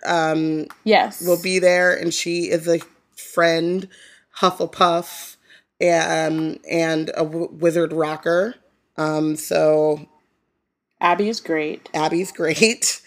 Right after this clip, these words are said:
Speaker 1: Um, Abby will be on a couple of our panels at Leaky, but yeah, that's who we <laughs> know. It's our first MistyCon.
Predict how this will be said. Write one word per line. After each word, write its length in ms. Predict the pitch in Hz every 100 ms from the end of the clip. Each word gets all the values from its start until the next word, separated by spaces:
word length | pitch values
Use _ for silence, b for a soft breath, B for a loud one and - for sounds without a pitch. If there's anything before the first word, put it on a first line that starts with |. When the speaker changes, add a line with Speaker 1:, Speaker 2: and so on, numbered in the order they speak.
| b b b -
Speaker 1:
Um, 560 | 160 151 156 156 160 _ - - _ _ _ 160
Abby 220 | 160 185
will 100 | 175
be 160 | 165 165
on 140 | 160
a 60 | 151
couple 360 | - 156 -
of 80 | 160
our 140 | 151 151
panels 600 | - 151 160 160 156 139
at 240 | 135 - -
Leaky, 920 | 151 156 170 - 131 127 117 139 170 160 _ _ _ _ _ _ _ _ _ 170 -
but 880 | 156 147 151 143 - - - - - _ _ _ _ _ -
yeah, 340 | 311 320 175 - - _
that's 260 | - 180 -
who 180 | 233 240
we 140 | 190
<laughs> 20 | 170
know. 380 | 175 - 185 - B B
It's 160 | 202
our 140 | 247 262
first 680 | 262 240 262 - - - -
MistyCon. 880 | 208 214 185 170 151 147 143 170